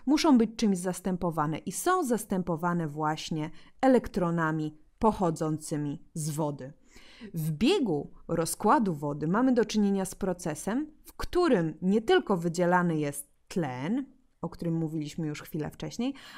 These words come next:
ale także zwiększane jest stężenie jonów H plus, co jeszcze bardziej przyczynia się do tego,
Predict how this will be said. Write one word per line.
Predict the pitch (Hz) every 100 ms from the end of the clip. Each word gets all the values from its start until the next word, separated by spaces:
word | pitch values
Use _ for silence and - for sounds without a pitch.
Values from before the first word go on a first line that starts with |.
| -
ale | 349 359
także | 359 254 202 190 226 262 - -
zwiększane | 196 240 233 - 226 220
jest | 208 185 -
stężenie | - 175 165 170 160 156 151 - -
jonów | 175 190 175 151
H | - 147
plus, | - 294 302 -
co | - 196
jeszcze | 214 320 - 226
bardziej | 185 190 185 170
przyczynia | 170 165 156 180 175 160
się | 165
do | 151
tego, | 160 160 156 156 156